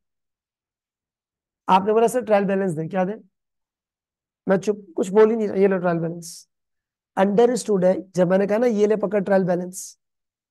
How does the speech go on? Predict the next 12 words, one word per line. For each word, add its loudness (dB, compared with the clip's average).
इसका -2
मतलब -2
अंदर -2
की -10
तमाम -4
entries -6
complete -4
है। -16
क्या -2
है? -2
Complete -6
है। -14